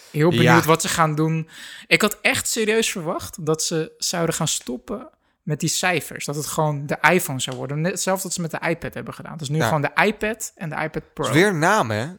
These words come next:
Speaker 2: Het is, het, het blijft
Speaker 1: Want op een
Speaker 2: een,
Speaker 1: gegeven
Speaker 2: een
Speaker 1: moment wordt het ook
Speaker 2: dingetje,
Speaker 1: gewoon
Speaker 2: ja.
Speaker 1: raar. Dan krijgen ze straks de iPhone dertien. Of zo.
Speaker 2: Ja.
Speaker 1: Dat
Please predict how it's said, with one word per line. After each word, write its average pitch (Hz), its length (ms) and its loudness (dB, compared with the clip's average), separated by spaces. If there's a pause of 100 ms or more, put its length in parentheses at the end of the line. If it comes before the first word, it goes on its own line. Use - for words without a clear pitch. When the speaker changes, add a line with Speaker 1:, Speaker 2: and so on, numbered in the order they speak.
Speaker 2:
Het 113 120 -16
is, 135 340 0
het, - 220 -12 (120)
het 78 140 -16 (160)
blijft 170 300 4
Speaker 1:
Want - 20 8
op 226 100 6
een - 40 -2
Speaker 2:
een, - 60 2
Speaker 1:
gegeven 254 220 4
Speaker 2:
een 247 60 4
Speaker 1:
moment 185 40 -2
wordt 202 160 6
het 220 100 2
ook - 40 -2
Speaker 2:
dingetje, 202 160 4 (180)
Speaker 1:
gewoon - 0 - (160)
Speaker 2:
ja. 208 60 8
Speaker 1:
raar. 123 100 0
Dan 151 100 -8
krijgen 185 300 -2
ze - 60 -2
straks 185 260 -4
de - 180 -8
iPhone 175 500 0
dertien. 147 580 -2 (280)
Of - 140 -20
zo. 123 100 2
Speaker 2:
Ja. 123 100 4
Speaker 1:
Dat - 260 -2